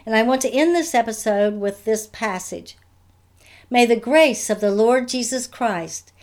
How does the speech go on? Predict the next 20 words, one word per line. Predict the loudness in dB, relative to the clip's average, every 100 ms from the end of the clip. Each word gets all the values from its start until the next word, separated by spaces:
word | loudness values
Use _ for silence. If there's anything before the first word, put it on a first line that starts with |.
| -20 -4
and | 0
the | 2
love | 4 4 4 4 -2
of | -6 -6
God | -2 0 -2
the | -4
Father, | -4 -6 -6 -10 -14 -16 _ -20 -10 -2
the | -2
fellowship | 2 6 8 6 0 -2 -6 -6
of | -8 -6
the | -4
Holy | -2 -2 -2
Spirit | -6 -4 -2 -2 -8 -16 _ _
be | -10 -4
with | -4 -4 -6
you | -2
all. | -2 -4 -10 -20 _ _
In | -8 -6
Jesus' | -2 -2 0 -4 -4
name." | 0 2 4 2 -4